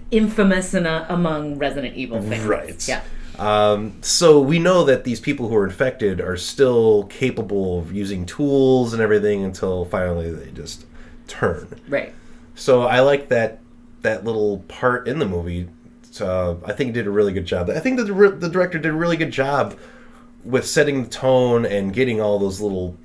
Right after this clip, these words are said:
Speaker 2: things in there, those little pieces of Resident Evil to make it into a movie.
Speaker 1: Mm-hmm.
Speaker 2: I think he did a really good job. He stu-, stuck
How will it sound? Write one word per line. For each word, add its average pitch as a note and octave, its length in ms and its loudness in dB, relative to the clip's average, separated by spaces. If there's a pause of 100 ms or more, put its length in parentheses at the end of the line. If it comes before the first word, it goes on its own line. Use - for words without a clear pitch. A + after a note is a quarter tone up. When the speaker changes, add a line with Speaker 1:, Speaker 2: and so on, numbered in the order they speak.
Speaker 2:
things E3 440 -2
in F#2 160 -2
there, E2+ 320 -2
those F2+ 200 -4
little F2+ 280 -6
pieces G#2 480 -6
of F2 160 -6
Resident F2 440 -6
Evil F2+ 420 -6
to - 140 -12
make F2 220 -6
it E2 80 -10
into D#2+ 300 -12
a E2+ 40 -12
movie. F2+ 460 -10
Speaker 1:
Mm-hmm. F3+ 400 -6
Speaker 2:
I - 40 -6
think A2+ 140 -2
he - 0 -
did F2 140 -6
a E2+ 60 -8
really D#2+ 200 -6
good D2+ 160 -14
job. F2+ 360 0
He F2 40 -8
stu-, - 360 -8
stuck E2+ 300 -8